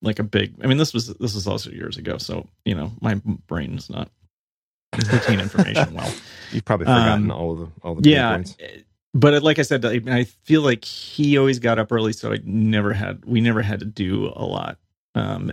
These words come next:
Speaker 1: I think w-, what, what's gonna be a problem is when he goes to high school, you know, 'cause
Speaker 2: Right.
Speaker 1: it keeps getting earlier. It's an hour
Speaker 2: Oh,
Speaker 1: earlier
Speaker 2: yeah.
Speaker 1: every, every time you jump schools, and it's like, this is,
Speaker 2: Hmm.
Speaker 1: this is inhuman.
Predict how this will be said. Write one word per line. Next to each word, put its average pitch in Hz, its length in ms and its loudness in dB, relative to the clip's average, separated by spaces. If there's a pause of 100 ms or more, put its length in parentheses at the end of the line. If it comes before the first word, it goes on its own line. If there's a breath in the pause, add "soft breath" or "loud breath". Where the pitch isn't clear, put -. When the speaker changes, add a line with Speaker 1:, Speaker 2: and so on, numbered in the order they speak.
Speaker 1:
I 127 120 2
think 170 200 2
w-, 147 160 0
what, 143 340 6
what's 139 380 2
gonna 135 180 0
be 107 60 2
a 101 60 0
problem 117 320 0
is 107 180 -10
when 113 180 -4
he 107 60 -6
goes 104 180 -4
to 120 100 -12
high 113 140 0
school, 87 520 -8
you 113 100 -4
know, 101 180 -8 (140)
'cause - 400 -6 (340)
Speaker 2:
Right. 85 480 0
Speaker 1:
it 110 80 2
keeps 165 220 0
getting 107 240 2
earlier. 107 580 -4 (520)
It's - 100 -6
an - 80 -4 (100)
hour 98 280 4
Speaker 2:
Oh, - 140 2
Speaker 1:
earlier - 120 4
Speaker 2:
yeah. 82 260 2
Speaker 1:
every, 107 320 -2 (120)
every 113 240 0
time 107 240 0
you 95 40 0
jump 101 200 -2
schools, 123 440 -4
and - 120 -10
it's - 160 -12
like, - 280 -6 (460)
this 160 180 2
is, - 260 -4
Speaker 2:
Hmm. - 60 -10
Speaker 1:
this 165 200 4
is 107 120 -6
inhuman. 117 720 -2